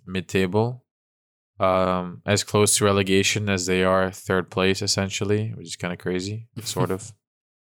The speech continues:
Speaker 1: Um, anyways, I think we'll win that game too. It'll be tough. I'm gonna say two one win away for that game.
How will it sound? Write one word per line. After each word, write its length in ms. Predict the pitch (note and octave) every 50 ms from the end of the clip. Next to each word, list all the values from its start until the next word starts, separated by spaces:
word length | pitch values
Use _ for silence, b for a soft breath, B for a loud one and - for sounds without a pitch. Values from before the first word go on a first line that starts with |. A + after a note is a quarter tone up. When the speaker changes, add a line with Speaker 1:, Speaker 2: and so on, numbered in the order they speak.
| _ _ _ -
Speaker 1:
Um, 180 | G2+ G#2+ G#2+ G2+
anyways, 380 | C#3+ C#3 A2 G2 F#2+ G2 - -
I 120 | - B2
think 140 | - G3+ F#3+
we'll 120 | D#3 A2 F#2+
win 140 | G2 F#2+
that 160 | F#2+ F#2+ F#2+ -
game 200 | G2 F#2+ F#2+ F#2
too. 280 | - - G2 G2+ A2+ B2 B2+ F2
It'll 140 | F#2+ G2+
be 120 | F#2 G2+ F2
tough. 360 | - - G2+ G#2+ A#2+ - -
I'm 100 | - G2
gonna 120 | G2 G2 F#2+
say 160 | - G#2 F#2+
two 200 | - - - G2+
one 260 | F#2+ F#2 F#2 F#2 F2+
win 240 | F2+ F2+ F2 F2 E2 _ _ _ _ _ G2
away 380 | F2+ F2+ F2 F2 F2 F2 - _ _ _ _ _ _ _ _ _
for 80 | F#2+ F#2
that 200 | F2 D#2+ - _
game. 260 | - - F2 F2 _